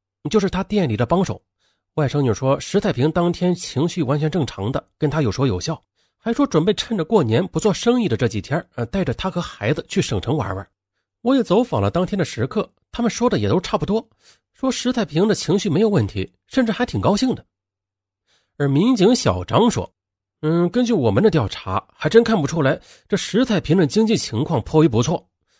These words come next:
她银行里有不少存款，尤其这两年吧，她在银行里存了不少钱，大概是两万多元吧。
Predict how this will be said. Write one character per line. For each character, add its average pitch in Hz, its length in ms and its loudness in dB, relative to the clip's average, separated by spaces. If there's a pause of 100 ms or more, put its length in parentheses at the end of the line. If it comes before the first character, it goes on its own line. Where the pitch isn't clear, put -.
(160)
她 - 120 -6
银 165 160 4
行 135 240 0
里 127 200 2
有 110 100 2
不 98 100 -2
少 123 140 2
存 113 180 2
款， 101 240 -4 (280)
尤 220 160 4
其 202 140 -2
这 220 100 4
两 151 160 4
年 113 140 2
吧， - 140 -8 (220)
她 226 100 -6
在 208 80 4
银 190 180 4
行 180 200 -2
里 147 120 2
存 - 180 -2
了 120 60 2
不 156 120 0
少 101 140 0
钱， 95 220 -8 (180)
大 175 160 -4
概 185 200 0
是 196 160 0
两 117 220 2
万 226 120 4
多 117 140 2
元 90 140 -2
吧。 82 140 -12